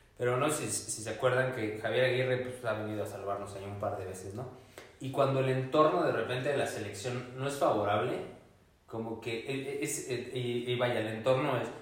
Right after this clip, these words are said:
aficionados, este, comentaristas, futbolistas, o sea, de, de, todo ese entorno empieza a contaminar como a la selección.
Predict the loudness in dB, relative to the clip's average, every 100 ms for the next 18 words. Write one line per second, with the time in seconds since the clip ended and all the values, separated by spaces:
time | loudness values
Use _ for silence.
0 | -6 -4 -2 -2 -2 0 2 2 2 0
1 | -2 -6 -8 -10 -10 -12 -12 -8 -6 -6
2 | -6 -4 -4 -6 0 2 2 0 -4 -4
3 | -4 -6 2 2 4 -2 -6 -10 -12 -8
4 | -8 -6 4 6 6 2 0 2 2 2
5 | 0 -2 -2 -2 -2 -2 -2 -6 -6 -10
6 | -12 -10